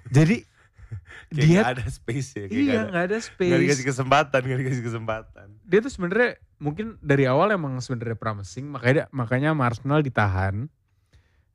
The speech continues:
Speaker 1: Dan, eh, Bernd Leno cedera, mungkin ya ini saatnya dia step up dan, dan, dan beneran membuktikan
Speaker 2: Iya,
Speaker 1: kalau
Speaker 2: iya.
Speaker 1: dia kiper yang capable sih.
Speaker 2: Dan cederanya lu masih lumayan lama kan?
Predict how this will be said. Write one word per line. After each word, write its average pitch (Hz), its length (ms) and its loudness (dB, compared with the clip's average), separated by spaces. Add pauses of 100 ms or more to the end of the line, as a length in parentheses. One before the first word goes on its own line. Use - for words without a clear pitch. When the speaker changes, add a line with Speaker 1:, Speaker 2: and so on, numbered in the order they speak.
(400)
Speaker 1:
Dan, 120 300 0 (1120)
eh, 113 360 2
Bernd 117 360 2
Leno 117 400 0
cedera, 113 640 -2
mungkin 139 400 -6
ya 131 100 -4
ini 160 440 -8
saatnya 113 440 -4
dia 107 160 2
step 143 300 0
up 160 160 0
dan, 117 400 -2 (200)
dan, 120 500 0
dan 117 260 4
beneran 123 380 0
membuktikan 123 640 -2
Speaker 2:
Iya, - 20 -6
Speaker 1:
kalau 127 160 2
Speaker 2:
iya. 117 80 -2
Speaker 1:
dia 185 100 0 (200)
kiper 127 260 0
yang 110 80 -4
capable 143 460 2
sih. 110 260 -8 (540)
Speaker 2:
Dan 107 680 -4
cederanya 110 400 -4
lu 147 80 -8
masih 120 240 -6
lumayan 98 240 -10
lama 131 240 -6
kan? 139 140 -12